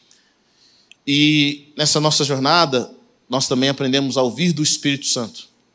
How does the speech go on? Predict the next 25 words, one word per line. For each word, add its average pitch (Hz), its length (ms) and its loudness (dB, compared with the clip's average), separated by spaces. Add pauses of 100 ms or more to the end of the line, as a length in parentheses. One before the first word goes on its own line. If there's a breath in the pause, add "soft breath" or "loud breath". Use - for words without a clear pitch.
(1300 soft breath)
Eu 113 60 -8
digo 147 240 -2
que 147 240 -2
a 131 80 2
nossa 139 240 0
vida 139 240 0
não 147 220 -2
foi 147 160 -6
destruída, 139 600 -4
em 127 60 -4
muitos 147 320 -4
momentos 135 380 -4
nós 120 160 -6
não 139 100 -2
perdemos 131 640 -6 (180 loud breath)
a 104 100 -8
fé - 280 -2
completamente, 131 960 -6 (420 loud breath)
em 110 60 -8
muitos 143 260 -2
momentos 135 360 -2
nós 123 180 -6
não 127 80 -4
passamos 127 440 -4
por 123 400 -4